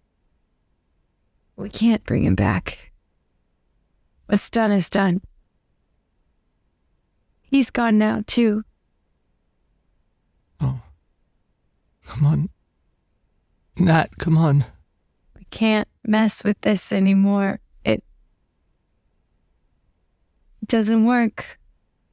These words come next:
Speaker 1: Someone's cutting down the roses. They're cutting down the lilies. We can't.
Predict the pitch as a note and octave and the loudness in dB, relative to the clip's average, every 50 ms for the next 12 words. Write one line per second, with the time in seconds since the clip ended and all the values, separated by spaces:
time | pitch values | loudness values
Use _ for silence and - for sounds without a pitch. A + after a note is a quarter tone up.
0 | _ _ _ _ _ _ _ _ _ _ _ _ _ _ _ _ _ _ _ _ | _ _ _ _ _ _ _ _ _ _ _ _ _ _ _ _ _ _ _ _
1 | _ - - - - - A3 G#3 G#3 A3 G#3+ G#3 - - - A#3+ A3+ A3+ A3 A3 | _ -20 -18 -8 -4 0 0 2 2 2 0 -2 -2 -4 -2 0 2 2 2 2
2 | - A#3 A3+ A#3 A#3 A3 G#3 - - A#3 A#3 A#3 A3+ - G#3+ G#3 G3+ - - - | 2 2 2 2 2 0 0 0 0 0 0 0 0 0 0 0 0 -2 -6 -14
3 | - _ _ _ _ _ _ _ _ _ - - - G#3 - - A#3+ A3+ A#3 A3+ | -20 _ _ _ _ _ _ _ _ _ -8 -6 -6 -4 -2 0 0 2 2 2
4 | A#3 A#3 A#3 A3+ A3 A3 G#3+ A3 A#3 A#3 A3+ A3+ A3+ A3 G#3 - - - - _ | 2 2 2 2 2 2 2 2 2 2 2 2 0 0 -2 -6 -10 -20 -20 _
5 | _ _ _ _ _ _ _ _ _ _ _ _ _ _ _ _ _ _ _ _ | _ _ _ _ _ _ _ _ _ _ _ _ _ _ _ _ _ _ _ _
6 | _ _ _ _ _ _ _ _ _ _ _ _ _ _ _ _ _ _ _ - | _ _ _ _ _ _ _ _ _ _ _ _ _ _ _ _ _ _ _ -2
7 | A3+ G#3+ - - A#3+ A#3+ B3 B3 - | -2 -2 0 0 0 0 0 0 -2